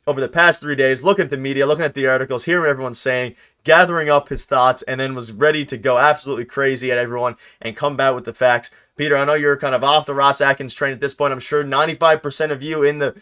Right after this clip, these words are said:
comment section watching this video are off the Ross Atkins train. I still like the guy as a general manager to a degree, but today has swung my opinion a little bit. Peter, eared on the, uh,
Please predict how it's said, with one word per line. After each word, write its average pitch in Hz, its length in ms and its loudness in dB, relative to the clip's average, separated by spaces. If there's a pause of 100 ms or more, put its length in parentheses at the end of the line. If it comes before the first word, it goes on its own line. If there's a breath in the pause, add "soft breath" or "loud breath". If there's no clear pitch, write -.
(120 loud breath)
comment 156 340 0
section 147 360 -2
watching 143 260 -2
this 135 120 -10
video 139 260 -2
are 127 80 0
off 127 160 2
the 127 80 -10
Ross 123 260 0
Atkins 123 360 -4
train. 131 260 -6
I 127 120 -2
still 165 200 -4
like 143 180 0
the - 60 -10
guy 143 200 0
as 123 120 -4
a 113 40 -12
general 135 300 -4
manager 143 300 -4
to 139 140 -10
a - 20 -6
degree, 117 240 -8
but 107 100 -16
today 135 220 -2
has 120 120 -2
swung 117 420 -6 (260 soft breath)
my 123 180 0
opinion 127 400 -4
a 113 60 -4
little 120 180 -2
bit. 120 260 -4 (300 loud breath)
Peter, 196 300 -4 (340)
eared 165 240 -4
on 170 220 -2
the, 170 180 -8
uh, 170 160 -6